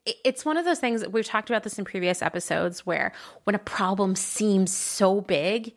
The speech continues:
you had, you kind of have to, like, desensitize yourself to it because otherwise you'll be overwhelmed by how you feel powerless. Well, you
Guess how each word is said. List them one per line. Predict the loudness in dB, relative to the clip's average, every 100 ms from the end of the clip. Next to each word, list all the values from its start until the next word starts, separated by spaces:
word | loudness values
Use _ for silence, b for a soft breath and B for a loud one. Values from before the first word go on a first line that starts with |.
| B B B _
you | 0
had, | 2 0 -2
you | -8
kind | 0 0
of | 2
have | 0
to, | 0
like, | -2 -2
desensitize | -6 -2 -4 -4 -6 0 0 0
yourself | -2 0 -2 0
to | 0 0
it | -2 -6
because | -8 -6 0
otherwise | 0 2 2 2 0 -4 -10 B B B B
you'll | 2 4
be | 4
overwhelmed | 2 2 2 0 0
by | -2
how | 2 0
you | 0 -6
feel | -4 -4
powerless. | -2 0 0 -4 -8 -8 -2
Well, | 2 4 2 -4 b b b -20
you | -8 -6